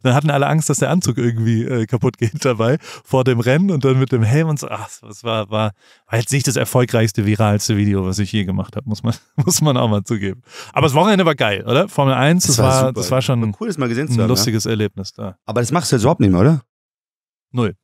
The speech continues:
Speaker 1: gar nicht. Ja, die haben, ich mach vielleicht ein Rennen dieses Jahr, hab ein bisschen Bock. Ähm, ich, äh, muss mal gucken, also Lewis zum Beispiel, ich glaub, mit Lewis, der, der achtet schon jetzt zu Recht auch, und das finde ich auch mega geil, der achtet sehr drauf, ähm,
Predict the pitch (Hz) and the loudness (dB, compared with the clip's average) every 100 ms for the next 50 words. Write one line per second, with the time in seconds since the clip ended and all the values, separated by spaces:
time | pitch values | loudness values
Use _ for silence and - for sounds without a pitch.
0 | _ 110 107 95 139 202 247 226 190 196 | _ -4 -2 0 0 2 2 2 2 2
1 | 185 _ _ _ _ _ _ - - 156 | 0 _ _ _ _ _ _ -14 -2 -2
2 | - 175 - 135 151 180 185 175 - 180 | 0 0 0 2 2 2 2 0 0 0
3 | 208 240 _ 131 127 139 - 117 143 175 | 0 -4 _ -6 -2 0 0 0 0 -2
4 | - - 135 135 123 120 - 123 117 - | -6 -6 -2 0 0 -2 -2 -2 -2 -6
5 | - - 120 113 110 113 113 _ _ _ | -12 -4 -2 0 2 0 -2 _ _ _
6 | _ _ _ _ _ _ _ _ - 160 | _ _ _ _ _ _ _ _ -2 0
7 | 160 - 196 196 170 127 135 190 190 180 | 0 2 0 2 0 2 4 4 4 4
8 | 160 156 156 160 151 165 139 117 123 170 | 2 2 0 0 0 0 0 0 4 6
9 | 185 170 - 147 143 143 139 135 - 123 | 6 4 2 0 2 0 0 -2 -2 -4
10 | - 147 - 143 147 139 - - 117 123 | -2 -2 0 0 2 0 -2 -2 0 2
11 | 170 - 151 143 127 113 107 123 139 127 | 0 0 0 0 0 0 0 0 2 0
12 | 98 117 143 160 127 117 - 110 104 120 | 0 0 2 2 0 -2 -4 -6 -2 0
13 | 143 135 123 120 123 113 - 113 110 107 | 0 0 0 0 0 -2 -6 -4 -2 0
14 | 104 107 | -2 -2